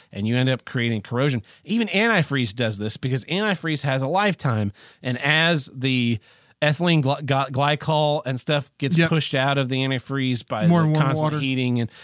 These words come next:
Speaker 1: it becomes more and more water, and corrosion builds up, which is why you gotta do a radiator flush. And this is simple stuff. This is,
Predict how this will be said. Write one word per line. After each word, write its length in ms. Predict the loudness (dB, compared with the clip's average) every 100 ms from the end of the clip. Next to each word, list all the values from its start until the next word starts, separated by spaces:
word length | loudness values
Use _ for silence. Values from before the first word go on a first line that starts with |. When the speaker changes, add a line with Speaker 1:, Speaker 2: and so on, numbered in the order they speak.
| -10
Speaker 1:
it 80 | -6
becomes 320 | 0 2 4
more 180 | 4 4
and 80 | 2
more 160 | 2
water, 280 | 2 2 2
and 220 | 0 -2
corrosion 480 | -4 -2 0 2 2
builds 220 | 0 0
up, 140 | 0 0
which 140 | -2
is 120 | -2
why 100 | 0
you 140 | 0 2
gotta 220 | 2 2
do 160 | 0 -2
a 20 |
radiator 400 | 0 0 0 -2
flush. 300 | 0 0 0 -8 0
And 140 | 2
this 160 | 2 2
is 120 | 0
simple 320 | 2 0 0
stuff. 600 | -2 2 2 0 -6 -20 _ _ _ -4
This 160 | -2 0
is, 160 | -2